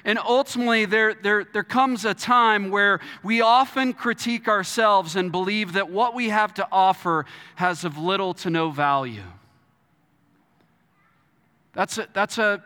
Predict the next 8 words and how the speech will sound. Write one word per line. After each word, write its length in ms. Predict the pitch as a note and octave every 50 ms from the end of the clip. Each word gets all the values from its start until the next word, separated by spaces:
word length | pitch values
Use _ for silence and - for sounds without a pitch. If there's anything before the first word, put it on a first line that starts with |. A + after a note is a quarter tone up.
| _ _ -
that's 200 | G3 F#3+ - -
a 60 | A3+
critique 840 | - - G#3 G3+ - - - - - B3 B3 G#3+ C#3 - - - - D#3+ _ _ -
that, 340 | F#3 G3+ G3 F#3 - - F#3
that 300 | G3 A#3 G#3 F3+ - - - - - - - _ -
I 280 | F3+ F#3+ A#3 C#4+ D#4+ D4+
believe 800 | A3+ G#3 F3+ E3 D#3 D3+ D3 D3+ D#3+ F#3+ G3+ - - - - - _ _ _ _ _ _ _ _ _ _ _ _ _ _ _ _ _ _ _ _ _ _ _ _ _ _ -
often. 520 | F#3 G3+ G#3+ G#3 - - - A#2 F#2 F#2